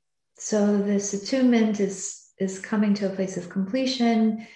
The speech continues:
Here in a moment, we're continuing to broadcast the energies. Yet for most of you, that multi-dimensional abundance and the idea of spiraling together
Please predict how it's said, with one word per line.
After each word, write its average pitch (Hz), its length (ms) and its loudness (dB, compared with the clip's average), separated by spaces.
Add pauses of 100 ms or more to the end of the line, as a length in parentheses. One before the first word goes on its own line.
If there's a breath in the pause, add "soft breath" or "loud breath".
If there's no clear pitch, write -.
(300 loud breath)
Here 220 400 2
in 208 80 2
a 208 40 4
moment, 196 540 2
we're 185 140 -2
continuing 190 680 2
to 180 360 -4
broadcast 202 640 -2
the 196 60 0
energies. 190 840 0 (580 loud breath)
Yet 220 280 2
for 220 240 0
most 220 580 4
of 220 140 2
you, 190 800 0 (680 loud breath)
that 202 640 2 (1500)
multi-dimensional 202 1400 4
abundance 190 760 2
and 185 160 0
the 190 140 2
idea 196 380 2
of 196 80 -2
spiraling 196 800 0
together 190 880 -2